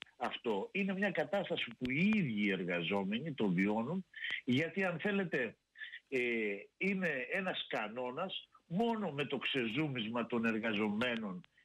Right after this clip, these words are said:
με το άνοιγμα δηλαδή της ψαλίδας ανάμεσα στην αύξηση παραγωγικότητας και των μισθών, μπορεί να αυξηθεί η κερδοφορία του κεφαλαίου. Δεν υπάρχει κάποιος άλλος τρόπος, βέβαια, τρόπος. Βέβαια, για να συμβεί αυτό βλέπουμε ότι, ε,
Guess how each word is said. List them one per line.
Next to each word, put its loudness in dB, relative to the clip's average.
με -4
το -2
άνοιγμα -2
δηλαδή 0
της -6
ψαλίδας 0
ανάμεσα 0
στην -4
αύξηση -2
παραγωγικότητας 0
και 0
των -2
μισθών, -2
μπορεί 2
να 0
αυξηθεί -4
η 0
κερδοφορία -2
του -10
κεφαλαίου. 0
Δεν 0
υπάρχει -4
κάποιος -2
άλλος -2
τρόπος, -2
βέβαια, 0
τρόπος. -2
Βέβαια, 0
για 0
να 0
συμβεί 0
αυτό 0
βλέπουμε -2
ότι, 0
ε, 0